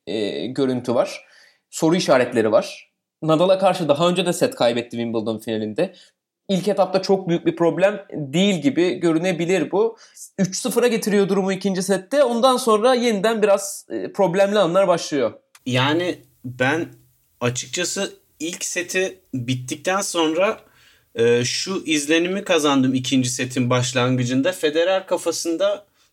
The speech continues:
Speaker 2: bir tazelenmiş ve çok diri bir şekilde ikinci seti çıkmış gibi. Zaten çok rahat bir servis oyunu at-, alıyor ve ondan sonra zaten ilginç olan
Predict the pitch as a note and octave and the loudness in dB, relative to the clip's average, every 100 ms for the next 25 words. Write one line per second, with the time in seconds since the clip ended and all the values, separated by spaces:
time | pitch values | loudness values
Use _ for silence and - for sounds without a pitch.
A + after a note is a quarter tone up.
0 | - C3+ F3 - - - C#3 D3+ D#3+ E3 | -10 -4 -4 -4 -12 -4 0 2 2 2
1 | E3 E3+ A3 - E3 F3+ G3+ - C3 F#3 | 2 0 -2 -4 0 0 0 -4 -8 -8
2 | C#3+ D#3 F3+ - E3 - C#3+ C3+ C#3 - | -4 -2 -2 -4 -6 -4 -4 0 -2 -2
3 | B2+ C#3 A#2+ A#2+ B2 B2 A#2+ B2+ - A#2+ | -6 -2 -2 -2 -6 -8 -10 -10 -6 -8
4 | - B2+ E3 D#3 E3 F#3 F3 E3 D#3+ D#3 | -6 -6 -2 -2 -2 -4 -6 -4 -2 -2
5 | F#3+ F#3 - E3+ E3+ A3 A3 G#3 A3 A#3 | -2 -4 -4 -2 -2 -2 -4 -2 -2 -2
6 | - F#3 - - - E3 G3 A#3+ F#4 _ | -2 -6 -6 -12 -4 -4 -2 -4 -4 _
7 | - B2 - D#3+ E3 G3 E3 - G#3+ E3 | -10 -4 -2 0 0 0 -2 -2 0 0
8 | B2+ B2 D3 D#3+ D#3 - C#3 C3+ F3 G#3+ | 0 0 0 0 -4 -4 -6 -4 -4 -2
9 | F3+ F3+ B3 | -2 0 -2